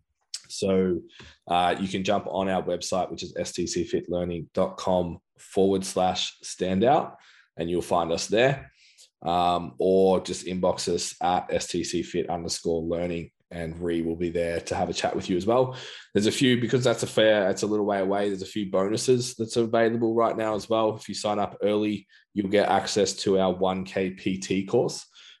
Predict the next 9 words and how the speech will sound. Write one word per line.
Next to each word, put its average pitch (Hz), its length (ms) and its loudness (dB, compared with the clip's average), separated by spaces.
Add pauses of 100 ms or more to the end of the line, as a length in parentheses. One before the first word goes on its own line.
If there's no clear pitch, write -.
which 95 240 0
is 90 160 0
essentially 92 480 0
designed 87 500 -2
to 92 100 -10
take - 320 -4
people 82 500 -4
to 87 440 -2 (600)
running 110 540 4